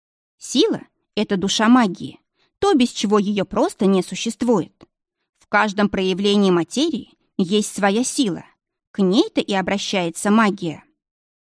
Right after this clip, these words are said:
В чём же сила растений? Это сила самой жизни. Энергия, которая заставляет маленькое семечко лопаться,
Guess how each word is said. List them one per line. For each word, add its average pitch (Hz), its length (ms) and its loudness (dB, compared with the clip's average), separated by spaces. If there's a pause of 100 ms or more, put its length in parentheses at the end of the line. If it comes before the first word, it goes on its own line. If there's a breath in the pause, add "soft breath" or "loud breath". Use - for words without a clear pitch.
(640)
В - 60 -20
чём 208 380 0
же 392 120 0
сила 175 360 -4
растений? 185 600 -2 (640)
Это 208 260 -2
сила 311 400 -6
самой 180 380 0
жизни. 190 500 -4 (560)
Энергия, 196 520 2
которая 202 460 0
заставляет 196 680 -4
маленькое 196 520 2
семечко 196 520 -2
лопаться, 202 560 -4